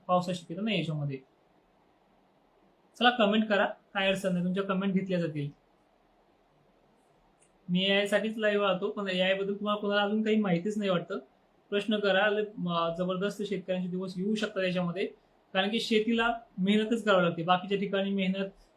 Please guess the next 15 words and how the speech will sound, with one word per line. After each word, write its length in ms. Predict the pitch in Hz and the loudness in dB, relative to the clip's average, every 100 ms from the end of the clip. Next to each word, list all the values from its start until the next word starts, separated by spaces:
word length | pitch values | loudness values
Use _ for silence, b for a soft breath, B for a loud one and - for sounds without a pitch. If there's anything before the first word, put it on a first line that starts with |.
| - | -8
अं, 340 | 170 170 175 175 | -2 -2 -2 -4
करण्यासाठी 680 | 196 196 202 190 185 196 | 0 0 0 -2 -4 -2
मशीन 360 | 196 202 214 202 | 0 0 0 0
बनवल्या 320 | 196 190 185 | 0 0 0
जात 140 | 180 175 | 0 2
आहेत. 220 | 170 160 - _ _ - | 0 0 -6 _ _ 0
काही 180 | 185 185 | 2 2
ठिकाणी, 500 | 196 190 196 196 196 | 0 -2 -2 -2 -4
अं, 260 | 185 175 | -4 -4
उदाहरणार्थ 440 | 175 180 185 180 185 | 0 0 2 0 -2
आपण 180 | 196 | -6
कारखान्यात 440 | 196 202 190 190 180 | 2 2 2 0 -2
गेलो, 200 | 175 160 160 _ _ 185 | 0 -2 -4 _ _ -6
तर 60 | |
कारखान्यामध्ये 760 | 190 190 196 196 202 202 202 | 0 0 0 -2 -2 0 -2